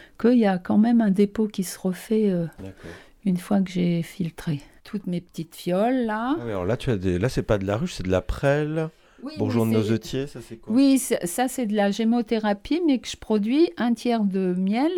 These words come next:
Speaker 1: un tiers de, de plantes, un tiers d'alcool. Donc, c'est quand même,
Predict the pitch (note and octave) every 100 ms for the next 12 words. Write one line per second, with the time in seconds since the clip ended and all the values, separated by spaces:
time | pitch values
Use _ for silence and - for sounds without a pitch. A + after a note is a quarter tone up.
0 | D#4 - A#3 B3 - A#3 G#3 F#3 F#3+ F3
1 | E3+ E3+ E3 D#3 D#3+ _ _ _ - E3+
2 | F3 - G#3+ D#4 D#4 A#3+ G#3 G3 F#3+ G#3
3 | A3+ - A3 G3 E3+ F3 F3 - F3+ -
4 | F3+ G3